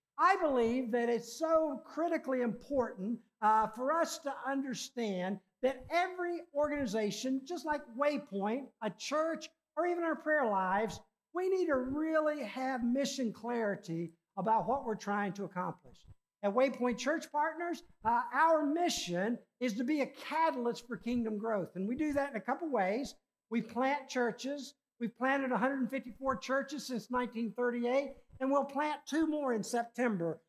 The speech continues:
one on the tenth of September in Durham, North Carolina,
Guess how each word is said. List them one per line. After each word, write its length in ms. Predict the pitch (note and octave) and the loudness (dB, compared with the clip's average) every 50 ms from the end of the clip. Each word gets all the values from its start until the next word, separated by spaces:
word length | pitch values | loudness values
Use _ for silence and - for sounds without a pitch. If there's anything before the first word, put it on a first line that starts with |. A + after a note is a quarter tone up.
| _ _ - | _ _ -4
one 260 | G3+ A#3+ C4+ C#4 C#4 | 0 2 4 4 4
on 140 | C4+ B3+ B3 | 4 4 4
the 100 | A#3 - | 2 0
tenth 380 | - - B3+ D4+ C4+ - - | 0 -2 -2 -2 -2 -4 -4
of 100 | C4+ - | -6 -6
September 840 | - - C#4 C4+ B3+ - _ - A#3+ C#4 C4+ C4+ C#4 C#4 B3 - - _ _ - A#3+ | -4 -2 -2 -2 -4 -4 _ -6 -4 -2 0 0 0 0 -2 -4 -8 _ _ -6 -2
in 200 | A3+ A#3 A3 F#3+ | 0 0 0 2
Durham, 320 | G#3 B3+ C#4 C#4+ C#4 C4 | 2 2 2 4 4 2
North 280 | B3+ C4 B3+ B3 - - | 2 2 0 0 -2 -4
Carolina, 680 | A#3 A#3+ A#3 A#3 A#3+ A#3+ A#3+ B3 B3+ B3 B3 B3+ A3 | -4 -2 -2 0 0 2 2 2 2 2 0 0 -2